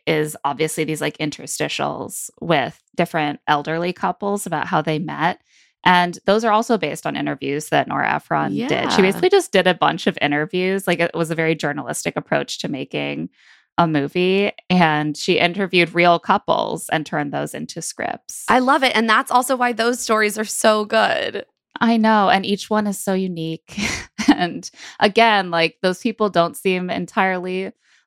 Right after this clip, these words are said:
Speaker 1: likable, but they really like each other. And that's, that's how they pop off the screen.
Speaker 2: Exactly.
Speaker 1: So the original plan was for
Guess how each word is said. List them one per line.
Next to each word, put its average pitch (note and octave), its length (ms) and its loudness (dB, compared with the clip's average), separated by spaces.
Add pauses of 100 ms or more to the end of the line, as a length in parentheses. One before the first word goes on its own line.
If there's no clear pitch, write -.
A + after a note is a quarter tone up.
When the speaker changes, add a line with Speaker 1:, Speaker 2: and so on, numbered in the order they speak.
Speaker 1:
likable, F3+ 500 2
but E3+ 160 -8
they D#3 180 0
really F3 280 -2
like E3 280 -2
each D#3+ 200 -6
other. E3+ 560 -4 (180)
And D#3 480 -4 (140)
that's, - 400 -4
that's D#3 220 -2
how D#3+ 100 4
they D#3 140 -2
pop - 300 0
off D3+ 220 -2
the - 80 -4
screen. D3 540 -8 (180)
Speaker 2:
Exactly. - 880 -10 (520)
Speaker 1:
So - 180 2
the A3 120 6
original A#3 460 0
plan E3+ 540 2
was D3+ 280 0
for D3 640 0